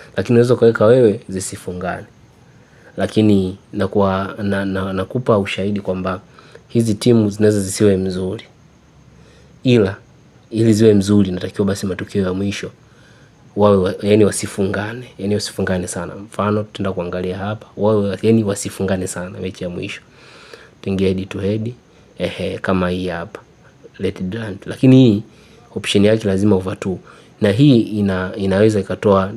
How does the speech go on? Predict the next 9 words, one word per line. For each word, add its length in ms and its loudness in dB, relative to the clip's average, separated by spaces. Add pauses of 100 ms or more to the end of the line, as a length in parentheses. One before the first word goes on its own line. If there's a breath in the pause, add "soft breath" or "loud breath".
double 240 -6
chance. 500 -4 (200)
Yani 220 -2
zinaweza 240 2
zikatoa 640 0 (460 loud breath)
ama 240 0
zisitoe. 640 -6 (760 soft breath)
Eh, 260 -8
lakini 560 2